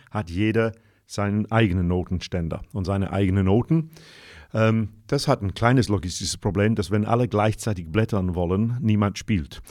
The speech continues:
und die Musik aufhört. <laughs> Das, das müssen wir überbrücken. Das kann man natürlich mit allerlei, äh, Tricks machen, äh, technischer Art, weil ansonsten ist es so, wenn zwei an einem Pult sind, Streicher, blättert einer und einer spielt weiter. Und jetzt hören natürlich alle gleichzeitig auf.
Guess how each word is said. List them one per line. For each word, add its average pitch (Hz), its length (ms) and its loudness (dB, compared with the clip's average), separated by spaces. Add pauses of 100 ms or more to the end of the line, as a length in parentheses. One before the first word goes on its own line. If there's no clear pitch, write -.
(140)
und 95 120 -6
die 87 60 -2
Musik 98 420 0
aufhört. - 520 -4
<laughs> - 160 -20
Das, 113 280 2
das 131 200 2
müssen 123 260 6
wir 117 120 4
überbrücken. 117 680 0 (400)
Das 104 200 -4
kann 117 160 2
man 98 120 0
natürlich 104 400 0
mit 101 260 -4
allerlei, 95 540 0
äh, 98 160 -4
Tricks - 320 -8
machen, 95 320 -4
äh, 98 460 -6
technischer 104 500 0
Art, 98 300 -2 (340)
weil 104 160 4
ansonsten 120 560 4
ist - 180 -4
es 107 120 -6
so, 107 240 2
wenn 95 120 -2
zwei 110 240 0
an 107 120 -2
einem 110 180 0
Pult 120 240 -2
sind, 120 240 -2
Streicher, 113 460 0 (220)
blättert 101 420 -4
einer 104 260 0
und 101 100 -2
einer 98 200 0
spielt 90 320 -6
weiter. 92 320 2
Und 87 100 -4
jetzt 101 220 -8
hören 107 240 0
natürlich 98 340 -4
alle 95 140 0
gleichzeitig 95 500 -4
auf. 85 80 -10